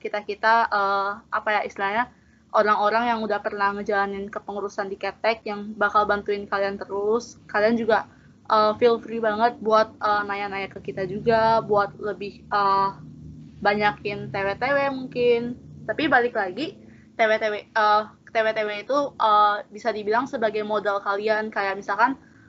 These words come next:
eh, semua hal yang kalian bakal hadapi nanti itu akan balik ke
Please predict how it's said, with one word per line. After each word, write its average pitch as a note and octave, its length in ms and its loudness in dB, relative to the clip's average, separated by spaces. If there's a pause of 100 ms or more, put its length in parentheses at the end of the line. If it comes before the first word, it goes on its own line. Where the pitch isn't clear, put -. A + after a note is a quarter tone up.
(180)
eh, G#3+ 360 8 (360)
semua A3+ 480 0
hal C4 240 2
yang A3+ 320 0
kalian G#3 480 -4 (240)
bakal G#3+ 240 2
hadapi G#3+ 400 -6
nanti G3+ 320 -8
itu C#4 320 0 (400)
akan B3 400 0
balik A3+ 320 -2
ke C#4+ 320 -4